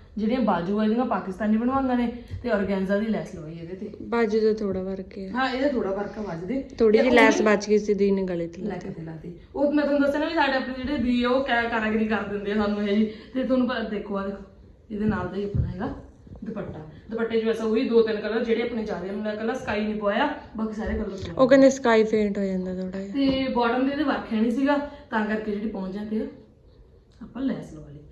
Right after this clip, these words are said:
Speaker 1: ਤੇ ਸੂਣ ਇਹ ਜਿਹੜੇ ਦੋ ਤਿੰਨ ਸੂਟ ਆਪਣੇ ਹੈਗੇ, ਜਿਹੜੇ ਪਾਏ ਨਹੀਂ ਹੈਗੇ, ਇਹ ਆਪਾਂ ਪਾਵਾਂਗੇ, ਕੋਈ ਪ੍ਰੋਗਰਾਮ ਆਵੇ। ਗਰਮ ਨਾਲ ਤਾਂ ਤੁਹਾਨੂੰ ਪਤਾ ਵੀ ਪ੍ਰੋਗਰਾਮ ਵੀ ਕਿਹੜਾ ਹੁੰਦਾ, ਬਸ ਇੱਕੋ ਹੀ ਹੁੰਦਾ। ਚਲੋ, ਇਹ ਆਪਾਂ ਹੁਣ ਸੂਟ, ਇਹ ਹੈਗਾ ਅਮਰਿੰਦਰ ਦਾ ਸੂਟ।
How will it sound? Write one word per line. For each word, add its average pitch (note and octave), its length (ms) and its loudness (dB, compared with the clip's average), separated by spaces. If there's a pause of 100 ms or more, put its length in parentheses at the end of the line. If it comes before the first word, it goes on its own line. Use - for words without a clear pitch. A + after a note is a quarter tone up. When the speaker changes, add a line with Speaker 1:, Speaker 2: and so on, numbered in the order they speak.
(240)
Speaker 1:
ਤੇ C4+ 80 -2
ਸੂਣ D4 380 6
ਇਹ E4 140 4
ਜਿਹੜੇ D4 200 2
ਦੋ B3 260 2
ਤਿੰਨ C4+ 240 2
ਸੂਟ A#3 220 0
ਆਪਣੇ A#3 280 -2
ਹੈਗੇ, A3+ 280 0
ਜਿਹੜੇ A3+ 220 0
ਪਾਏ G3+ 320 -2
ਨਹੀਂ G#3+ 140 -4
ਹੈਗੇ, G#3 140 -4
ਇਹ B3 220 0
ਆਪਾਂ - 160 -4
ਪਾਵਾਂਗੇ, G#3 460 -2
ਕੋਈ A3+ 140 -4
ਪ੍ਰੋਗਰਾਮ A#3 420 2
ਆਵੇ। A#3 300 2 (300)
ਗਰਮ C#4+ 200 2
ਨਾਲ C#4 120 0
ਤਾਂ B3 100 -2
ਤੁਹਾਨੂੰ C4 180 2
ਪਤਾ A#3 140 -2
ਵੀ B3 80 0
ਪ੍ਰੋਗਰਾਮ A3+ 380 2
ਵੀ A#3 120 -2
ਕਿਹੜਾ A3 220 -2
ਹੁੰਦਾ, G#3+ 180 -4 (1160)
ਬਸ G#3+ 220 -6
ਇੱਕੋ G#3 240 -6
ਹੀ A3+ 60 4
ਹੁੰਦਾ। F3+ 280 0 (580)
ਚਲੋ, D#3 180 -16 (180)
ਇਹ A3 140 2
ਆਪਾਂ A3 200 -2
ਹੁਣ G3+ 120 0
ਸੂਟ, G#3+ 200 0
ਇਹ C4 220 0
ਹੈਗਾ D4 200 2
ਅਮਰਿੰਦਰ A3+ 320 2
ਦਾ E3+ 100 -6
ਸੂਟ। D#3+ 260 -10